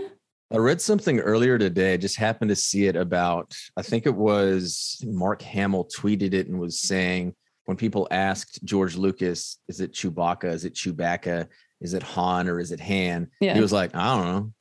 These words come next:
Speaker 1: Yeah.
Speaker 2: Like, people are gonna,
Speaker 1: <laughs>
Speaker 2: people are gonna, and the answer was basically people are gonna pronounce it differently all over the universe. It's
Speaker 1: Yes.
Speaker 2: like, wow, that is actually a very good answer to someone who's
Speaker 1: Mm-hmm.
Speaker 2: just like, "Yeah, I don't give a shit." 'Cause I remember it was,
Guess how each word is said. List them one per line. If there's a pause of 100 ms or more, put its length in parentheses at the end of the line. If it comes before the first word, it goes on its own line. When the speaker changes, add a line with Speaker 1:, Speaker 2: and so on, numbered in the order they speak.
(120)
Speaker 1:
Yeah.
Speaker 2:
Like,
people
are
gonna,
Speaker 1:
<laughs>
Speaker 2:
people
are
gonna,
and
the
answer
was
basically
people
are
gonna
pronounce
it (120)
differently
all
over
the
universe. (220)
It's
Speaker 1:
Yes.
Speaker 2:
like,
wow,
that
is
actually (380)
a
very
good
answer (180)
to
someone
who's
Speaker 1:
Mm-hmm.
Speaker 2:
just
like,
"Yeah,
I
don't
give
a
shit."
'Cause
I
remember (420)
it
was,